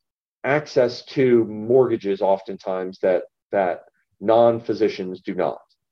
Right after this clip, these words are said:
Lenders will, will lend at a much higher, uh,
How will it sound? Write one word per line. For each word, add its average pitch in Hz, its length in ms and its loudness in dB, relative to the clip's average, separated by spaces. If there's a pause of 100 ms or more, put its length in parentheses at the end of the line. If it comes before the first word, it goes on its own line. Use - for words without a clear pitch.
Lenders 117 520 4
will, 107 280 6
will 107 260 2
lend 117 360 0
at 101 180 -6
a 98 40 -2
much 101 260 -6 (120)
higher, 101 520 2 (480)
uh, 87 180 -6